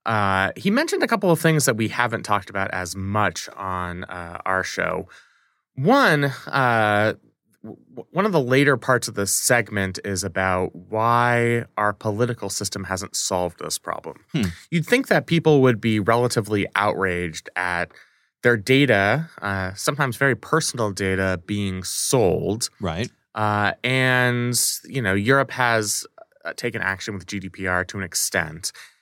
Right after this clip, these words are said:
Speaker 1: and several states, uh, within the United States have taken action as well.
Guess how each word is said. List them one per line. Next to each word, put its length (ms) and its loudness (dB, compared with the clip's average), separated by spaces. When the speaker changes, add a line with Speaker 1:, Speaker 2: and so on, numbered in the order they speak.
Speaker 1:
and 180 -4
several 300 2
states, 840 2
uh, 360 -6
within 220 0
the 60 0
United 260 2
States 240 2
have 80 -16
taken 220 -6
action 300 -4
as 100 -4
well. 400 2